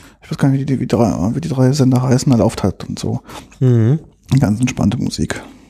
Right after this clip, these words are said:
Speaker 2: Sehr entspannte Musik, also ich bin da wirklich, äh, man braucht eigentlich nichts anderes. Ich kann mein, mein, äh, äh, Sü-, äh, mein, mein, äh, Spotify-Abo da kündigen, glaub ich. Also ich höre die jetzt, ich höre es häufig jetzt auch nochmal nach Mallorca,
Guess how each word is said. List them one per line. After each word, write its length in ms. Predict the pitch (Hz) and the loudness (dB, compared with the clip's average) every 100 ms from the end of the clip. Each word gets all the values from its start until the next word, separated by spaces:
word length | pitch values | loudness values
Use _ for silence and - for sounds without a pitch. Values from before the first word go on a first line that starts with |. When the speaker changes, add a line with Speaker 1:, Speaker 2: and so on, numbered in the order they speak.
| - | -2
Speaker 2:
Sehr 160 | 123 | 0
entspannte 340 | 107 104 104 92 | 0 0 -2 -2
Musik, 320 | 92 95 92 | -6 -6 -4
also 140 | 92 | -4
ich 60 | 98 | -4
bin 120 | 110 | -2
da 140 | 104 101 | 0 2
wirklich, 400 | 107 104 - - | 0 -2 -8 -10
äh, 480 | 98 95 101 - | -8 -6 -8 -2
man 140 | 104 104 | 0 2
braucht 200 | 123 139 | 4 2
eigentlich 160 | 120 113 | 2 0
nichts 120 | 117 | 0
anderes. 400 | 110 107 92 - - - - - - | 0 0 -2 -8 -20 -20 -20 -20 -14
Ich 100 | - | -2
kann 120 | 107 | 0
mein, 460 | 104 101 95 98 87 _ _ - _ _ _ _ | 2 2 2 -2 -8 _ _ -20 _ _ _ _
mein, 920 | 107 101 98 98 95 92 95 95 95 - | 2 4 4 2 0 0 -2 -4 -6 -8
äh, 60 | 104 101 - 98 101 | 0 2 2 2 2
äh, 40 | |
Sü-, 240 | 101 113 147 | 4 2 2
äh, 120 | 113 | 2
mein, 220 | 104 101 98 | 2 4 4
mein, 420 | 95 92 98 98 | 2 0 -2 -2
äh, 220 | 98 98 | -2 -2
Spotify-Abo 840 | - 127 123 113 107 101 98 98 95 | 0 0 0 0 0 0 0 0 0
da 160 | 90 90 | -2 -4
kündigen, 540 | - 98 95 90 90 | -4 -4 -4 -6 -8
glaub 180 | 92 92 | -8 -10
ich. 140 | - - _ _ - 127 - _ _ - - - 143 - _ _ _ _ _ _ - - | -14 -20 _ _ -8 -8 -10 _ _ -20 -10 -2 -2 -2 _ _ _ _ _ _ -6 -2
Also 160 | 92 | 0
ich 100 | 92 | 2
höre 120 | 117 107 | 2 4
die 100 | 101 | 4
jetzt, 260 | 95 - | 2 0
ich 180 | 110 - | -6 0
höre 300 | 127 120 98 | 2 2 0
es 240 | 104 - - | -2 -2 0
häufig 260 | 107 - | 0 2
jetzt 160 | 87 90 | -2 -2
auch 140 | 110 | -2
nochmal 300 | 101 101 101 98 | -2 -2 0 2
nach 300 | 104 113 - | 2 0 0
Mallorca, 580 | 107 104 107 - 101 | 2 2 0 0 -2